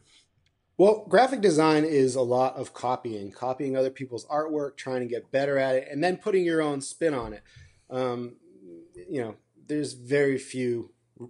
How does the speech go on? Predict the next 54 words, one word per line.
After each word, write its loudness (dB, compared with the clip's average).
uh, -6
original -4
ideas -6
out -10
there. -8
So -4
I 6
just 4
tried 6
to 0
make 2
the -6
best -6
thing -4
that -6
I -10
could, 0
and -2
I -2
really 0
like -2
getting -2
involved -2
in -4
a -6
project -4
and -16
building -2
it -8
from -12
the -8
ground -4
up, -4
taking 0
photos, -2
ma-, -6
getting -2
a -6
project, -2
going 0
to -2
Michael's -2
and -10
picking -10
up -6
a -6
heart 2
like -2
I 0
did -2
for -2
End -2
of -2
Heartache 0